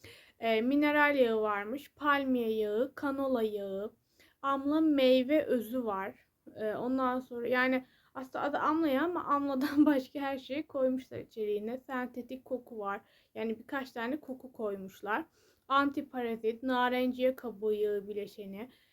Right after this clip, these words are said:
e, kumarin, karanfil yağı, esans yağı. E, daha sonra bir de, e, narenciyelerde bulunan bir kimyasal da var. E, içeriği bu yani.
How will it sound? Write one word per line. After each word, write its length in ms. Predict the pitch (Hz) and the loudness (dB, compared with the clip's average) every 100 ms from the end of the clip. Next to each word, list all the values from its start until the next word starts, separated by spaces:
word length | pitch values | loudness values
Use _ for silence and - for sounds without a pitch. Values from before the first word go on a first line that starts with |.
| _ | _
e, 200 | - 220 | -4 -2
kumarin, 560 | 214 - 269 247 214 262 | -2 -4 0 0 0 -2
karanfil 720 | - 269 254 247 - 269 254 | -6 -4 -2 -4 -6 -6 -4
yağı, 280 | 226 208 208 | -2 -2 -4
esans 640 | - 220 - 233 233 233 | -6 -8 -6 -6 -8 -10
yağı. 420 | 214 190 190 214 311 _ _ _ _ _ - | -6 -4 -4 -4 -6 _ _ _ _ _ -8
E, 220 | 202 208 | -6 -2
daha 180 | 277 277 | -2 -2
sonra 320 | 277 277 254 | -4 -6 -6
bir 100 | 247 | -2
de, 100 | 294 | -2
e, 340 | 277 233 233 | 0 -2 -2
narenciyelerde 960 | 247 254 254 262 262 262 254 254 262 247 | 0 2 2 2 2 2 4 2 0 -4
bulunan 380 | 226 233 277 320 | -4 -2 0 -2
bir 160 | 339 - | -4 -10
kimyasal 760 | - 277 262 240 240 254 226 | -10 -4 0 0 -2 -6 -6
da 160 | 196 180 | -6 -8
var. 220 | 160 247 - _ _ _ _ _ _ | -6 -6 -8 _ _ _ _ _ _
E, 240 | 208 208 - | -4 -4 -2
içeriği 580 | 320 - 254 302 330 | -4 -2 0 2 2
bu 80 | 330 | 6
yani. 600 | 311 247 208 196 233 320 | 6 6 2 -2 -4 -6